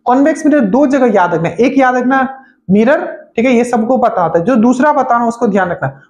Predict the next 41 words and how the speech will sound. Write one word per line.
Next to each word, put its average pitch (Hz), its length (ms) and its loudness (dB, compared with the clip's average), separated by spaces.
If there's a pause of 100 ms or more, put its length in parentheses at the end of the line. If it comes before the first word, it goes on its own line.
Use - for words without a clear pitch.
(140)
जो 285 140 4
street 339 500 0
light 294 280 0
होता 294 140 0
है 302 60 2
ना, 214 100 2
street 233 380 -2
light, 160 280 0
बड़े 214 180 2
बड़े 226 200 2
street 220 320 -2
light 185 160 2
होता - 140 -2
है, 254 120 -4 (220)
उसमें 226 260 2
भी 247 100 2
convex 208 500 0
mirror 190 240 4
लगा 156 240 0
होता 147 300 -4
है, 143 240 -8
ठीक 220 100 2
है। 277 100 -4 (300)
एक 196 100 0
होता 247 160 2
है - 60 -6
अवतल, 247 400 0
ये 277 80 2
उत्तल 277 540 -2
mirror 208 280 2
के 185 120 0
बारे 165 220 0
में 160 140 -2
बात 160 220 -2
करो। 160 260 -2
एक 220 120 -2
होता 262 160 0
है - 60 -2
अवतल 247 320 0
mirror, 165 300 0
मतलब 262 440 -4